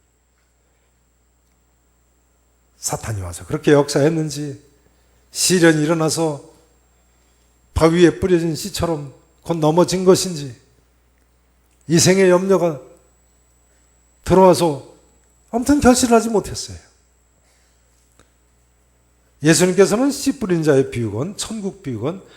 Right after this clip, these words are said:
제자들에게 다 해석해 주셨습니다. 제자들이 말씀의 뜻을 잘 알 수 있도록 말이죠.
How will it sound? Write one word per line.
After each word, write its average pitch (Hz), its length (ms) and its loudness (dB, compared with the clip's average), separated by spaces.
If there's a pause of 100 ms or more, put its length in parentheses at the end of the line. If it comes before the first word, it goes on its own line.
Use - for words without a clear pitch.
(280)
제자들에게 139 800 -2
다 131 380 -6
해석해 196 440 -2
주셨습니다. 139 720 -8 (200)
제자들이 151 400 -2
말씀의 180 420 -4
뜻을 208 300 -6 (320)
잘 - 320 -2
알 220 120 4
수 220 120 -2
있도록 208 260 -2
말이죠. 87 380 -10